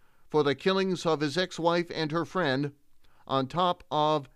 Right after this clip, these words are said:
eight and a half million dollars in compensatory damages awarded earlier. In twenty oh five, Britain's Prince Charles announced he would marry his divorced lover,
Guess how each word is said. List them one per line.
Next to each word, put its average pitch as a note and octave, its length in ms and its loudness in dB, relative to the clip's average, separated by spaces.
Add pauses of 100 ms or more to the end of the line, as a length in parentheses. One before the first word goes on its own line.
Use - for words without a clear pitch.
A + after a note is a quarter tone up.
(220)
eight E3 180 0
and D#3 100 0
a D3 80 0
half F#3+ 260 -2
million C3 460 0
dollars C3 440 2
in C#3+ 120 -2
compensatory C3+ 720 -2
damages D3 520 0 (320)
awarded F3 460 2
earlier. D#3+ 460 2 (600)
In F3 140 -2
twenty B3+ 300 0
oh B3+ 80 4
five, F3 480 2
Britain's D#3+ 440 0
Prince B3+ 280 -4
Charles A2+ 440 0
announced C#3 360 -2
he D3 60 -4
would C3+ 200 0
marry E3 360 2
his C#3+ 220 0
divorced D3 440 0
lover, D3 340 2